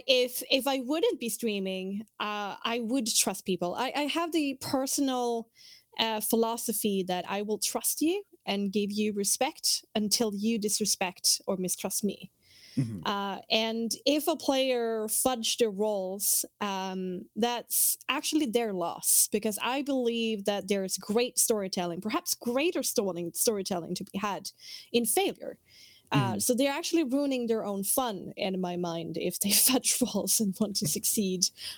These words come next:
Speaker 1: over than, uh, you know, than, than failing. So I, I wouldn't mind. I wouldn't mind.
Speaker 2: So I know how good it feels to have a book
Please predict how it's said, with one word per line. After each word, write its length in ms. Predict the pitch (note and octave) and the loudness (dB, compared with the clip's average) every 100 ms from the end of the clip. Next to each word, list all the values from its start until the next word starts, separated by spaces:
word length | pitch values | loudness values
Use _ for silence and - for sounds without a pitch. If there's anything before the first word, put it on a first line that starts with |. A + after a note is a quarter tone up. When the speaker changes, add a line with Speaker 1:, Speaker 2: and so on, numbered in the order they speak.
| - | 0
Speaker 1:
over 560 | A3 G3 G3+ F#3+ F3+ G3+ G3+ | 0 2 0 0 -2 -6 -2
than, 360 | G3 F3+ F3+ | -2 -2 -2
uh, 240 | F3 E3+ - | -4 -4 -2
you 140 | G#3 | -2
know, 240 | F#3 E3 F#3 | 0 -2 -4
than, 200 | F3+ E3+ | -4 -2
than 200 | F3+ E3+ | -2 -2
failing. 600 | F3+ G3+ F#3 F#3 D#3 D#3 | -2 0 0 -2 -4 -4
So 480 | F3+ - F3 D#3 E3 - - - | 0 0 0 -2 -6 -10 -20 -6
I, 160 | B3+ A#3+ C#4 | -2 0 0
I 40 | |
wouldn't 300 | C#4+ F4+ C4 | 2 2 2
mind. 300 | A3 - - - D4+ | -2 -4 -12 -12 -4
I 120 | A3 | -2
wouldn't 260 | G#3 G3 F3+ | 0 -2 -4
mind. 240 | - - _ _ _ _ _ _ _ _ _ _ _ _ _ _ - | -10 -14 _ _ _ _ _ _ _ _ _ _ _ _ _ _ 6
Speaker 2:
So 480 | - F3 D#3+ C#3+ - - - _ _ - - - - _ | 8 8 4 0 -4 -16 -20 _ _ -20 -6 -2 -2 _
I 80 | C#3+ | 2
know 260 | C#3+ F3 E3 | 4 4 2
how 200 | D#3 C#3 | 0 -4
good 260 | A2+ G#2+ G#2 | -4 -4 -4
it 120 | - | -4
feels 320 | G#2 G2 F#2 | -4 -4 -4
to 80 | F#2+ | -6
have 180 | G#2 G2 | -6 -6
a 60 | |
book 380 | F#2+ - G2+ - | -4 0 0 -2